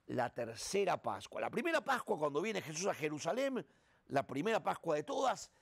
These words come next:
es cuando transformó el agua en vino, en la boda de Canaán, y viene a Jerusalén. La tercera, viene a Jerusalén, come la Pascua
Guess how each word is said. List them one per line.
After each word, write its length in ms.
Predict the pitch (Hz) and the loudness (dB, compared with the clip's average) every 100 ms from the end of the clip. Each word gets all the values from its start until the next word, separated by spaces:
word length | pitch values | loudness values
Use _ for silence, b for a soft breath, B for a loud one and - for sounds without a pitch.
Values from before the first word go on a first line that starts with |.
| b b | b b
es 200 | 160 147 | -2 0
cuando 280 | 143 143 139 | 0 0 0
transformó 520 | 139 131 143 160 175 | -2 -2 -2 -2 0
el 80 | 165 | 2
agua 340 | 160 160 151 | 2 2 2
en 140 | 147 151 | 0 -2
vino, 320 | 180 147 120 | -2 -2 -2
en 60 | |
la 60 | 123 | 0
boda 220 | 147 185 | 2 4
de 80 | 160 | 2
Canaán, 420 | 139 151 151 107 | 0 0 0 -2
y 80 | 95 | -4
viene 180 | 156 170 | 0 0
a 20 | |
Jerusalén. 600 | 127 151 147 131 104 73 - _ b b b b b - | 0 -2 0 -2 -2 -8 -16 _ b b b b b -6
La 180 | 117 113 | -2 0
tercera, 720 | 117 113 - 165 170 160 123 b b b | -2 -4 -4 0 2 2 0 b b b
viene 300 | 120 135 143 | -4 -2 -2
a 20 | |
Jerusalén, 640 | 110 123 120 127 143 135 - | -2 -6 -4 -2 -2 -4 -8
come 240 | 139 139 | -8 -4
la 160 | 120 - | -6 -2
Pascua 560 | 147 - - 147 120 | -4 -4 -2 0 0